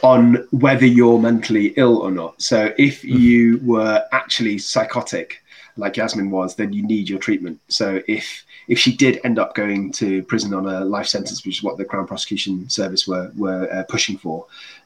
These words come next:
Speaker 1: then she almost certainly wouldn't have voluntarily taken medication. She'd have remained psychotic, probably would have deteriorated, got worse and worse. So in that scenario, uh, prison would have been horrific for her.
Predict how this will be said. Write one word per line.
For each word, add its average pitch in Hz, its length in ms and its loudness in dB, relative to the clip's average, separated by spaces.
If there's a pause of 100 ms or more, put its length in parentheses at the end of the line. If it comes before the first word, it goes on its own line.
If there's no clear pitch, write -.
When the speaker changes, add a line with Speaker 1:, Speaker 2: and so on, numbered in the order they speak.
Speaker 1:
then 104 180 0
she 117 120 2
almost 104 240 2
certainly 101 300 0
wouldn't 95 260 -2
have 95 120 -8
voluntarily 98 480 -2
taken 92 260 -8
medication. 92 460 -6
She'd 92 160 -4
have 90 100 -6
remained 98 340 -2
psychotic, 95 480 -8
probably 95 280 -4
would 95 60 0
have 90 120 -8
deteriorated, 92 640 -4
got - 180 -6
worse 95 240 -4
and 92 120 -4
worse. 92 340 -2 (300)
So 98 320 0 (100)
in 95 160 -6
that 107 220 -2
scenario, 95 720 -2 (400)
uh, - 160 4
prison 104 260 -2
would 92 80 -2
have 82 60 -6
been 92 100 -6
horrific 95 420 -4
for 92 220 -4
her. - 180 -8